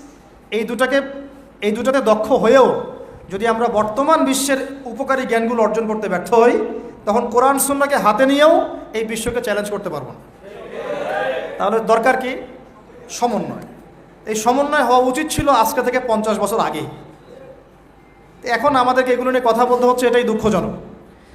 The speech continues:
যেখানে শিক্ষা প্রতিষ্ঠান আছে, রাষ্ট্রীয় নিয়ন্ত্রণাধীন প্রতিষ্ঠানে হয়তো আপনি ইন্টারফেয়ার করতে পারবেন না, কিন্তু ব্যক্তিগত উদ্যোগে যত শিক্ষা প্রতিষ্ঠান আছে, এগুলোতে ইসলামিক শিক্ষা এবং জেনারেল শিক্ষা দুটাকে সমন্বয় করার চেষ্টা করেন।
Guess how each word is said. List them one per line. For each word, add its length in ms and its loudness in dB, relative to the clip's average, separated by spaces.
যেখানে 420 2
শিক্ষা 320 -2
প্রতিষ্ঠান 380 0
আছে, 200 -2
রাষ্ট্রীয় 680 2
নিয়ন্ত্রণাধীন 560 0
প্রতিষ্ঠানে 460 0
হয়তো 240 4
আপনি 200 0
ইন্টারফেয়ার 360 0
করতে 200 -4
পারবেন 260 -2
না, 120 -10
কিন্তু 160 -4
ব্যক্তিগত 420 0
উদ্যোগে 360 -4
যত 240 0
শিক্ষা 300 -2
প্রতিষ্ঠান 380 -2
আছে, 280 -4
এগুলোতে 360 0
ইসলামিক 420 -2
শিক্ষা 440 0
এবং 320 4
জেনারেল 300 2
শিক্ষা 460 -6
দুটাকে 240 -4
সমন্বয় 480 0
করার 200 2
চেষ্টা 240 -4
করেন। 180 -6